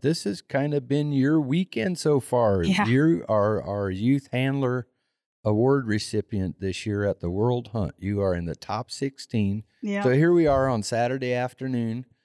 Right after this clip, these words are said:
Speaker 1: uh, and you're gonna meet with your cast here about three o'clock with your guide and, and
Speaker 2: Mm-hmm.
Speaker 1: your judge and everything. We've drawn all the casts.
Speaker 2: Yep.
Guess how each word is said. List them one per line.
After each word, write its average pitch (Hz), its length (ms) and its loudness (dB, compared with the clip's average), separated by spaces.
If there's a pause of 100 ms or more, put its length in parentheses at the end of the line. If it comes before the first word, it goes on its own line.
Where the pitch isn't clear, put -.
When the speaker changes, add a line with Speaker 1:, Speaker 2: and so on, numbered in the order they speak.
(340)
Speaker 1:
uh, 92 420 -4
and 101 220 -8
you're 117 180 -4
gonna 110 260 -6
meet 107 220 -4
with 104 220 -8
your 107 100 -8
cast 104 460 -4
here 104 140 -2
about 95 300 -2
three 98 240 0
o'clock 110 480 -4
with 85 140 -6
your 95 140 -8
guide 95 460 -4
and, 92 280 -6
and 226 80 2
Speaker 2:
Mm-hmm. 208 140 0
Speaker 1:
your 92 140 -2
judge 95 400 -2
and 87 100 -6
everything. 90 440 -6
We've 90 160 -8
drawn 90 300 -2
all 98 140 -4
the 98 100 -6
casts. 90 540 -6 (240)
Speaker 2:
Yep. 196 300 -8